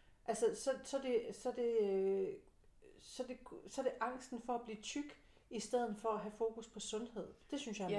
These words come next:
Speaker 2: ja,
Speaker 1: mærkeligt.
Speaker 2: og det der med, som hun også, øh, skriver i artiklen, at diætisten, hun har mere fokus på buksestørrelsen, end det at
Speaker 1: Ja.
Speaker 2: spise sundt og få de rigtige vitaminer,
Speaker 1: Ja.
Speaker 2: og så videre, så videre,
Speaker 1: Ja.
Speaker 2: ikke?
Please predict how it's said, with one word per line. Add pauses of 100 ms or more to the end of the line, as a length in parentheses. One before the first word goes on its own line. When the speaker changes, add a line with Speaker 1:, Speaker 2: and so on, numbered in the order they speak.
Speaker 2:
ja,
Speaker 1:
mærkeligt.
Speaker 2:
og
det
der
med,
som
hun
også,
øh,
skriver
i
artiklen,
at
diætisten,
hun
har
mere
fokus
på
buksestørrelsen,
end
det
at
Speaker 1:
Ja. (220)
Speaker 2:
spise
sundt
og
få
de
rigtige
vitaminer,
Speaker 1:
Ja.
Speaker 2:
og
så
videre,
så
videre,
Speaker 1:
Ja.
Speaker 2:
ikke?